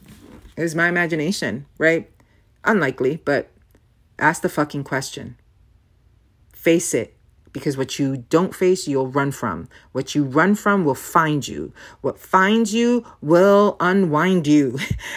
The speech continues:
And in that process, in that process, you will not be able to be present.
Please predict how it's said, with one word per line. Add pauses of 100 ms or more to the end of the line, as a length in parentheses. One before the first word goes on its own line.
(180)
And
in
that
process, (680)
in
that
process, (720)
you
will
not
be
able
to
be
present.